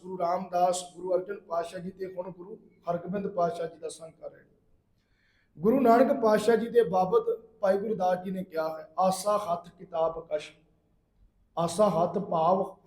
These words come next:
ਹੱਥ ਦੇ ਵਿੱਚ ਕੋਈ ਆਸਰਾ, ਕੋਈ ਸੋਟਾ ਹੋ ਸਕਦਾ, ਕੋਈ ਡਾਂਗ ਹੋ ਸਕਦੀ, ਕੋਈ ਹਥਿਆਰ, ਕੋਈ ਵੈਪਨ ਹੋ ਸਕਦਾ ਹੈ। ਤੇ ਗੁਰੂ ਨਾਨਕ ਪਾਤਸ਼ਾਹ ਜੀ ਮਹਾਰਾਜ ਜੀ ਦੇ ਪਾਸ ਉਹ ਸੀ। ਸੁਭਾਵਿਕ ਹੈ, ਜਿਹੜਾ ਹੱਥ ਦੇ ਵਿੱਚ ਸ਼ਸਤਰ ਫੜਿਆ ਹੈ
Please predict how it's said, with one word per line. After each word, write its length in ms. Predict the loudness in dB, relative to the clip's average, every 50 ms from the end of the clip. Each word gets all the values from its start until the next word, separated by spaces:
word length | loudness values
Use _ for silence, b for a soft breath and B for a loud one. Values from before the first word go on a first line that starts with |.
| -10
ਹੱਥ 140 | -10 -10 -6
ਦੇ 140 | -4 -2 -2
ਵਿੱਚ 220 | -2 -4 -6 -10
ਕੋਈ 300 | -12 -12 -12 -14 -14 -8 -6
ਆਸਰਾ, 600 | -4 -2 -2 -2 -4 -2 -2 -2 -2 -2 -4 -10 -18 -20 -20 -20 _ _ _ _ _ _ _ _ _ _ _ _ _ _ _ _ _
ਕੋਈ 100 | -6 -4
ਸੋਟਾ 400 | -4 -2 -4 -4 0 4 4 6
ਹੋ 180 | 6 4 2 -2
ਸਕਦਾ, 380 | -2 -2 -4 -4 -2 -2 -2
ਕੋਈ 180 | -2 -2 -4 -10
ਡਾਂਗ 340 | -10 -6 -4 -2 -2 -2 -4
ਹੋ 160 | -6 -10 -12
ਸਕਦੀ, 360 | -8 -8 -8 -8 -8 -12 -18
ਕੋਈ 200 | -12 -6 -4 -2
ਹਥਿਆਰ, 560 | -2 -4 -6 -6 -6 -4 0 2 2 2 2
ਕੋਈ 180 | -2 -6 -10 -10
ਵੈਪਨ 300 | -10 -10 -10 -10 -12 -14
ਹੋ 120 | -14 -14
ਸਕਦਾ 400 | -12 -12 -12 -12 -12 -12 -12 -12
ਹੈ। 160 | -12 -12 -18 _ _ _ _ _ _ _ _ _ _ _ _ _ _ _ _ _ _ _ _ _ 10
ਤੇ 100 | 10 10
ਗੁਰੂ 320 | 10 10 6 4 6 6
ਨਾਨਕ 480 | 8 10 10 10 10 10 8 4 2 4
ਪਾਤਸ਼ਾਹ 360 | 6 6 6 6 6 6 6
ਜੀ 120 | 6 4
ਮਹਾਰਾਜ 420 | 2 2 2 4 4 4 4 4 2
ਜੀ 60 | 0
ਦੇ 140 | 4 4 4
ਪਾਸ 360 | 4 4 4 4 4 4 2
ਉਹ 180 | -4 -12 -14 -14
ਸੀ। 420 | -12 -10 -8 -6 -6 -6 -8 -12 -18 _ _ _ _ _ _ _ _ _ _
ਸੁਭਾਵਿਕ 520 | -16 -8 -2 4 4 8 8 8 8 10 10
ਹੈ, 100 | 10 10
ਜਿਹੜਾ 360 | 12 12 12 12 12 10 8
ਹੱਥ 320 | 6 4 2 2 0 4
ਦੇ 140 | 6 6 6
ਵਿੱਚ 160 | 6 4 0
ਸ਼ਸਤਰ 460 | -4 -8 -2 0 0 0 4 2 2
ਫੜਿਆ 400 | 2 4 8 8 10 10 8 6 0
ਹੈ 140 | -6 -10 -14